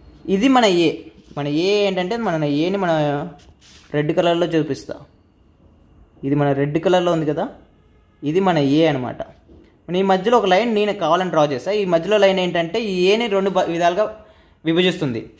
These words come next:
మనకి ఇది ఏంటంటే a by two, ఇది వచ్చేసి మనకి a by two, ఈ పార్ట్ వచ్చేసి a by two అనమాట. ముందు a by టూ కనుక్కుందాం. a by టూని ఎట్లా కనుక్కోవచ్చు? ఇదేమో క్వార్టర్ సర్కిల్, ఇదే, ఇది వచ్చేసి, ఈ డయాగ్రామ్ వచ్చేసి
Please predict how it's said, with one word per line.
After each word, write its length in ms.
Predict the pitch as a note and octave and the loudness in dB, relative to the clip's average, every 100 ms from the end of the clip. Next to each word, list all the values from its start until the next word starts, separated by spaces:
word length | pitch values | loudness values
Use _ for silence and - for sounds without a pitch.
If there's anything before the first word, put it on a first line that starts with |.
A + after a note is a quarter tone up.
| _ - _ - | _ -20 _ -6
మనకి 220 | F#3 G3 E3+ F#3+ | -2 0 -2 0
ఇది 120 | G3 | 2
ఏంటంటే 560 | A3+ A3+ G#3+ A3 G#3 C4 G#3+ | 4 2 4 2 2 0 4
a 40 | F#3+ F#3 | 4 4
by 100 | E3 - | 2 0
two, 100 | G3 - - _ _ _ - | -6 -8 -20 _ _ _ -10
ఇది 120 | C#3+ | -6
వచ్చేసి 340 | D#3 E3+ F3+ | -4 -4 -4
మనకి 320 | G#3 F#3 D#3+ D#3+ | -4 -2 0 2
a 40 | |
by 120 | E3 D#3+ | 2 2
two, 120 | D#3+ B3 - _ _ _ | -2 -6 -12 _ _ _
ఈ 100 | G#3+ | -4
పార్ట్ 260 | A#3+ G#3 F#3+ | 2 2 2
వచ్చేసి 300 | F#3+ G#3+ F#4+ | -4 -6 -2
a 100 | G3+ | 0
by 140 | D#3 C#3+ | 0 -2
two 80 | |
అనమాట. 260 | B2 A#2 A#2 - - _ _ - | -8 -8 -10 -14 -18 _ _ -8
ముందు 160 | A3+ C#4 A#3 | -2 2 4
a 40 | A#3 | 4
by 80 | B3+ | 2
టూ 60 | B3+ A#3 | 2 -4
కనుక్కుందాం. 420 | F#3+ E3+ D#3 D#3 - - _ F3 | -4 -4 -4 -6 -8 -18 _ -6
a 20 | A3 | 2
by 60 | C#4+ C#4+ | 2 2
టూని 140 | C#4 | -2
ఎట్లా 120 | B3 A#3 | -2 0
కనుక్కోవచ్చు? 540 | A#3 G#3+ G#3 G3+ - F#3+ F#3 F#3 - _ _ _ | -2 2 0 0 -4 -2 -2 -6 -20 _ _ _
ఇదేమో 260 | G3 A3+ B3+ D4 | 2 4 4 4
క్వార్టర్ 260 | A#3 A3+ A#3 | 2 2 -2
సర్కిల్, 240 | F3+ C#3 B2+ | -4 -4 -12
ఇదే, 160 | C#3+ D#3 E3+ E3 | -8 -6 -4 -6
ఇది 100 | D#3+ | -4
వచ్చేసి, 340 | E3 D#3+ G#3 G#3 F3+ | -6 -4 -6 -4 -2
ఈ 20 | G3 | 4
డయాగ్రామ్ 300 | F#3+ F3 F3+ | 4 4 -2
వచ్చేసి 300 | F3 F3+ F3+ | -2 -4 -4